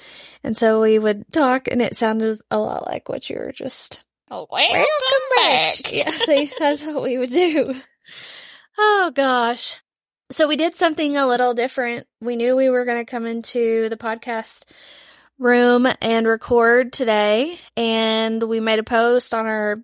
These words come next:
Speaker 1: social media asking what people wanted to hear about.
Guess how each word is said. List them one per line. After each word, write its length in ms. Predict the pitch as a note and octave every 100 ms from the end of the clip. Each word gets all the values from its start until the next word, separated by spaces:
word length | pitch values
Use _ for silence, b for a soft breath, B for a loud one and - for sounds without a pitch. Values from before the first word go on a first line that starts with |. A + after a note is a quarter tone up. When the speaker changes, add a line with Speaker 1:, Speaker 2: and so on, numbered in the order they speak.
| _
Speaker 1:
social 320 | - B3 A#3
media 340 | A3+ A3 A#3 B3
asking 800 | C4 - A3+ - A3+ A3 G#3+ A3
what 280 | A3 A3 G#3+
people 280 | - A3 G#3+
wanted 260 | G#3+ G#3+ G#3
to 60 |
hear 180 | G#3 A3
about. 320 | A3 A#3 A#3